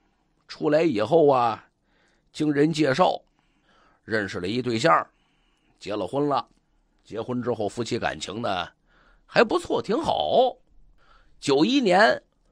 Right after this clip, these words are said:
刘洪英到了燕子山工程处机修加工厂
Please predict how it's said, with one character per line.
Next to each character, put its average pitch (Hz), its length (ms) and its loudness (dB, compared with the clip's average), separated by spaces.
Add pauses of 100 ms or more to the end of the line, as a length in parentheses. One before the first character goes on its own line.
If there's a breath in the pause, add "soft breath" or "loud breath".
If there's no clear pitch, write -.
(160)
刘 156 260 2
洪 190 240 -2
英 220 260 -2 (220)
到 104 200 0
了 90 120 -4
燕 107 260 -2
子 73 160 -12
山 123 240 -6
工 131 220 -6
程 113 200 -10
处 - 220 -10 (120)
机 143 180 -8
修 135 220 -4
加 139 240 -4
工 139 180 -4
厂 - 420 -10